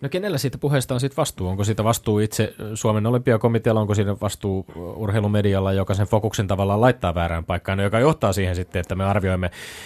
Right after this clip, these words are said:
yksittäisten urheilijoiden onnistumista urallaan tai epäonnistumista urallaan esimerkiksi sen suhteen, että ovatko he sa-,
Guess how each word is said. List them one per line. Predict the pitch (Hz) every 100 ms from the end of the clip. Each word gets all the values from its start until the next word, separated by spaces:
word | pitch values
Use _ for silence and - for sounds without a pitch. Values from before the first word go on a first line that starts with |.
| - -
yksittäisten | - 110 - 98 104 95
urheilijoiden | 104 101 95 92 92 92 92 - - -
onnistumista | 123 120 110 - 98 95 98
urallaan | 104 107 98 92 90 92
tai | 95 92
epäonnistumista | 117 113 98 90 - 87 87 87
urallaan | 92 92 87 87
esimerkiksi | 87 85 80 -
sen | 90
suhteen, | 85 - 85
että | 85 - 85
ovatko | 85 - 85
he |
sa-, | 87 80